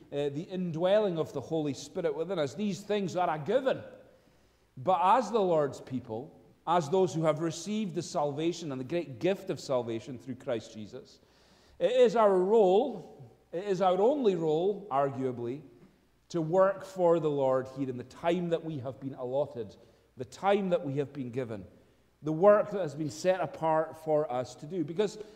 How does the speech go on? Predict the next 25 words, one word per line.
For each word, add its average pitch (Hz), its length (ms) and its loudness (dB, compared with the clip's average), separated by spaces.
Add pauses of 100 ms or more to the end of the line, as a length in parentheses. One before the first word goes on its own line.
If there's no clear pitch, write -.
(220)
the 180 80 0
Word 262 260 4
of 254 120 -6
God 185 300 4
is 165 300 -4
very 147 300 2
clear. 185 380 2
We 202 200 0
are 247 180 2 (260)
fellow 247 640 2
workers 175 1080 -2
together 139 760 -2 (280)
with 135 320 -4
Him. 135 260 -6 (140)
That's - 160 -16
what 151 140 -10
Paul 185 200 2
reminds 180 380 -2
us 117 180 -8
in 117 140 -12
Corinthians, 123 640 -8 (500)
uh, - 20 -6
in 123 380 -2
Second 135 300 -6
Corinthians 123 580 -8